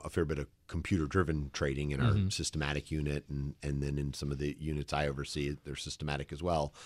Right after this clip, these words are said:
Speaker 1: so driven by computers. Um, but, uh, but, but nothing that would constitute high frequency. Um, uh, you know, it, it's certainly, uh, an area where, uh, a bunch of people made a bunch of money, but it wasn't something, uh,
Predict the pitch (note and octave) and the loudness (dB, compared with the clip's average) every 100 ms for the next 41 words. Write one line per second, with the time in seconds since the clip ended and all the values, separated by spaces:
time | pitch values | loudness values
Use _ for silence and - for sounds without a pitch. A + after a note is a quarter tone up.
0 | - - E2+ F#2 E2+ D#2 D2+ - D2 F2+ | -18 -6 2 4 4 4 0 -2 -2 0
1 | D#2 C#2+ - - - - D#2+ D2 G2 F#2+ | 2 0 -4 -10 -16 -8 -4 -2 6 8
2 | E2 - - - D#2 D2+ C#2+ - - - | 8 6 -4 -2 2 2 0 -4 -12 -4
3 | F#2 - F2+ F#2 F#2+ - E2+ D2+ D2 D2 | -4 0 2 6 6 4 2 2 -2 -4
4 | - D2+ - D2 D2+ C#2 C#2+ C#2+ D2 D2 | -2 -2 -2 -4 -2 -2 -2 -2 -4 -4
5 | - C#2 C#2 D2+ D#2 D2 C#2 C#2 - - | -2 -4 -2 -4 -2 -2 -2 -4 -8 -20
6 | - - C#2 C2+ C2 C2 - G2+ C2+ D#2+ | -20 -12 -6 -4 -2 -4 -2 -2 -2 -6
7 | D#2 F2 - - - D#2+ F2 D#2+ D2 D2 | -8 -10 -8 2 2 4 4 4 2 2
8 | D2 - - E2 E2+ D#2+ D#2 D#2 D#2 D#2 | 0 -4 0 4 6 6 6 4 4 4
9 | D2 - - D#2 D2 D2 - - _ - | 0 -6 0 2 2 -2 -10 -20 _ 0
10 | F2+ E2 E2 D#2+ D#2 C#2+ D#2 D2+ D2+ C#2 | 0 2 0 0 2 2 0 0 -2 -2
11 | C#2+ C#2+ C2 D2 C#2+ - D2+ - C#2+ C#2+ | -2 -2 -2 -4 -6 -4 -4 -2 -4 -2
12 | C#2+ C#2 | -2 -4